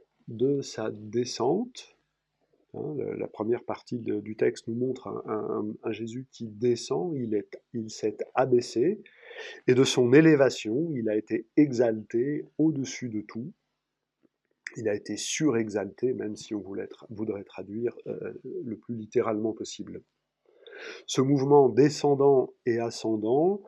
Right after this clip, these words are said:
c'est ce que le Seigneur Jésus vit dans sa mort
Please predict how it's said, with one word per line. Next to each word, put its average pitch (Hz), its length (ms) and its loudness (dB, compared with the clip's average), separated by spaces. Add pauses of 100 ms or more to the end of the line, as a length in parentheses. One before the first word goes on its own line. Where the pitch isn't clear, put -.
(340)
c'est - 200 -2
ce - 120 -6
que 117 160 0
le 113 140 4
Seigneur 110 460 0
Jésus 104 440 -8
vit 131 280 -8
dans 107 260 -4
sa - 240 -10
mort 135 480 -4